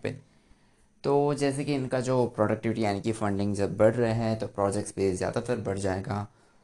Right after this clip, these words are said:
तो बाद में इन्होंने क्या किया कि हेडक्वार्टर्स भी मूव कर दिया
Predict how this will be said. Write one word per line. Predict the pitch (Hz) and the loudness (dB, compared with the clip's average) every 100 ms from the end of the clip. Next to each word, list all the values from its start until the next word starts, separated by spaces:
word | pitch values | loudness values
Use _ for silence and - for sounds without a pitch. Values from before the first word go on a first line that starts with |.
| _ _ _ | _ _ _
तो | 170 | 2
बाद | 147 139 139 | 6 6 4
में | 135 | 0
इन्होंने | 131 131 131 | 0 0 0
क्या | 123 123 117 | 0 0 0
किया | 127 120 | -4 -2
कि | 135 | -2
हेडक्वार्टर्स | 117 110 110 107 104 107 | 0 0 -2 -2 -4 -2
भी | 104 | -4
मूव | 98 104 | -2 -2
कर | 98 | -2
दिया | 95 98 98 98 | -2 -2 -2 -6